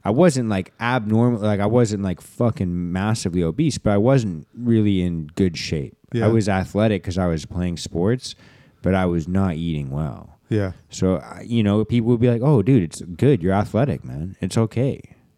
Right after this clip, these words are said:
Speaker 1: You know, you're not, you're obviously not, like, fat. You're not unhealthy. Like, you're moving all the time." And, uh, dude, it got to the point where it pissed me off so much.
Speaker 2: Yeah.
Speaker 1: Like, and what you're saying too is like,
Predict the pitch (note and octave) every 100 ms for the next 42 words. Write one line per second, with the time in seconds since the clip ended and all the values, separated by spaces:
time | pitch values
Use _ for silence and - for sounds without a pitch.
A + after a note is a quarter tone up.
0 | _ E2 E2 G2+ G2+ G2+ F#2+ F#2+ G2 G#2
1 | - G#2+ G#2+ G2+ F2+ E2+ - - - A2
2 | G2 - D2 E2 G2+ G2 E2 G2 C3+ -
3 | - B1+ C#2+ E2 E2 E2 G2+ G#2+ G#2 G#2
4 | - G#2 - - - _ - G2 G#2 G2+
5 | G2 - _ _ - G#2+ C#3 A#2+ A#2 A#2+
6 | A#2 - D3 G#2+ F#2+ - G#2+ - G#2+ A2+
7 | A2 - A2+ G#2 G#2 C#3 - - - -
8 | A#2+ G#2 - - F#2 - - _ - A#2+
9 | A2 A2 G2+ - _ _ _ _ _ -
10 | A#2+ A#2 C3 E3 - G#2 F2+ E2+ A#2 G#2+
11 | D#2+ D#2+ F2 E2 -